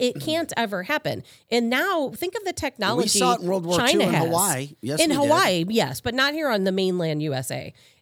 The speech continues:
Speaker 1: And so most of us, I feel, uh, can be fairly naive, thinking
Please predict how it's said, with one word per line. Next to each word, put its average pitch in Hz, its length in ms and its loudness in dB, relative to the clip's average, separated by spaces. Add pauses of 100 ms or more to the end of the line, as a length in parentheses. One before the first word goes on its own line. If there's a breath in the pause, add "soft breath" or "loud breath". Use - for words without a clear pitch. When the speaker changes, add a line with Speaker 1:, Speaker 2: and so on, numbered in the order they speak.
Speaker 1:
And 233 160 0
so 294 100 2
most 311 400 0
of 247 140 -2
us, 190 260 0
I 220 160 -2
feel, 233 580 -4
uh, - 40 -14 (240)
can 247 120 -2
be 226 140 -2
fairly 233 380 -6
naive, 180 420 -4
thinking 185 260 -4